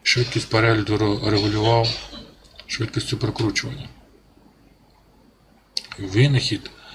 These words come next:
кінетоскопа став важливим кроком вперед в історії кіно та кінематографа.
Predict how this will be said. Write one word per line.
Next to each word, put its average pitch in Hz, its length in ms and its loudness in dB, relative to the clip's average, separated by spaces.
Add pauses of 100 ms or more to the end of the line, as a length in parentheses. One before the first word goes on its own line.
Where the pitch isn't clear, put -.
(500)
кінетоскопа 110 880 0 (160)
став - 300 -4
важливим 110 440 4
кроком 127 380 -2
вперед 113 420 0
в - 20 0
історії 107 420 0
кіно 104 360 -2
та 127 100 -2
кінематографа. 113 920 -2